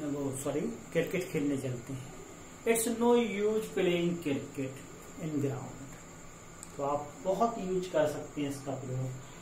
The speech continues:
इसका जो स्ट्रक्चर होगा, पैटर्न होगा, वो देखें।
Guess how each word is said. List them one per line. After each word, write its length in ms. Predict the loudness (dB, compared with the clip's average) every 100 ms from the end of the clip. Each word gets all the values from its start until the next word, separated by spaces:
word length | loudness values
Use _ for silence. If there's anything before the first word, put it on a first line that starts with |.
| -10 -2
इसका 260 | -2 2 4
जो 240 | 6 6
स्ट्रक्चर 720 | 4 2 2 2 0 4 6
होगा, 460 | 8 8 6 6 4
पैटर्न 760 | 6 6 6 6 4 6 4
होगा, 460 | 2 2 4 6 6
वो 220 | 8 6
देखें। 500 | 8 4 0 -2 -4